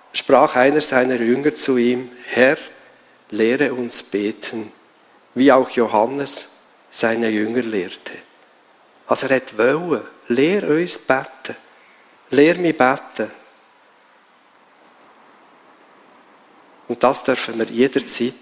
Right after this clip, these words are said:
einfach auch bitten. „Lehr uns, lehr uns neu. Ich bin in eine Sackgasse nicht geraten.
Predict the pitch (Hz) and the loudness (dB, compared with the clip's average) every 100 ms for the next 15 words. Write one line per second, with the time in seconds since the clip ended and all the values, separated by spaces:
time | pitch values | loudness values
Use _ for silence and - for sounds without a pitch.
0 | - - 113 123 - - 113 120 107 113 | -20 -8 -2 0 -2 0 0 2 -2 -2
1 | - - - - - - - - 110 123 | -8 -8 -8 -10 -16 -20 -20 -2 2 4
2 | 156 143 107 104 - 120 123 139 139 135 | 4 2 -4 -4 -6 0 4 4 6 4
3 | 131 - 123 135 156 123 107 - - - | 2 0 2 2 2 0 -8 -16 -16 -6
4 | 123 131 131 - 135 - - - 139 - | 0 2 2 2 2 0 -8 2 2 2
5 | - 139 135 - 131 117 104 - 113 | -6 -6 -8 -2 4 4 4 -2 -4